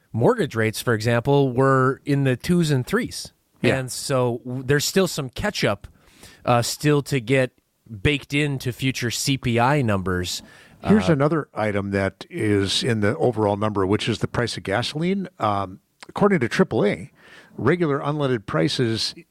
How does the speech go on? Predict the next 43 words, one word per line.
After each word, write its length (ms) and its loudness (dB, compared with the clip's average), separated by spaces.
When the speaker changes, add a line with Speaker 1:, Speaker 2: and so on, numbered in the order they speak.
Speaker 2:
peaked 420 2
in 200 -2
Wisconsin 680 0
back 320 0
in 180 -6
June 400 0
at 180 -2
four 380 0
dollars 400 2
and 80 -2
ninety-three 400 -2
cents 260 0
a 60 -4
gallon. 320 0
The 60 -6
Speaker 1:
Mm-hmm. 60 -6
Speaker 2:
current 300 4
average 400 -2
price 280 -4
is 140 0
only 200 0
two 340 4
seventy-seven. 920 -2
That's 340 -2
twenty-three 800 0
cents 520 0
or 220 -2
eight 220 2
percent 360 2
lower 280 0
than 160 -4
a 40 -4
year 220 0
earlier. 420 4
But 320 -2
back 280 2
in 100 0
November, 880 2
remember, 420 2
'cause 180 -6
we're 80 0
talking 220 0
about 260 -2